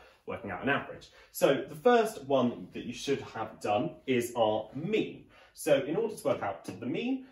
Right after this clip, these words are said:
you would take the total number and divide it by the total number of groups. So our total number is three hundred twenty-seven thousand, and there were twelve different months. So if we divide that by twelve, we get twenty-seven thousand five hundred. So the mean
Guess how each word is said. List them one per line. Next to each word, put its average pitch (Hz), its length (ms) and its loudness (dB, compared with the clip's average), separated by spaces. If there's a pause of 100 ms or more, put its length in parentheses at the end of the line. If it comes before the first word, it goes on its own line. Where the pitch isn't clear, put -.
(140)
you 104 300 -8
would 107 200 -8 (120)
take - 260 -10
the - 80 -14
total 233 540 -4
number - 540 -2
and 120 120 -4
divide 123 220 2
it - 80 -4
by 113 80 0
the - 80 -4
total 135 360 -2
number 123 180 0
of 120 40 -8
groups. - 360 -4
So 131 120 0
our 143 100 2
total 247 360 2
number 175 220 2
is 156 160 -2
three 202 260 -2
hundred 165 320 0
twenty-seven 131 480 -4
thousand, 113 580 -4
and 117 100 -6
there 101 120 -2
were 101 100 -8
twelve 185 400 2
different - 320 -6
months. 196 400 -2 (260)
So 117 140 -2
if 117 80 -4
we 123 60 -6
divide 175 380 -2
that 254 200 -2
by - 120 0
twelve, 147 440 2 (100)
we - 100 -10
get - 140 -8
twenty-seven 131 680 0
thousand 110 420 -2
five 117 320 0
hundred. 107 460 -4
So 113 160 0
the 131 80 -4
mean 214 560 0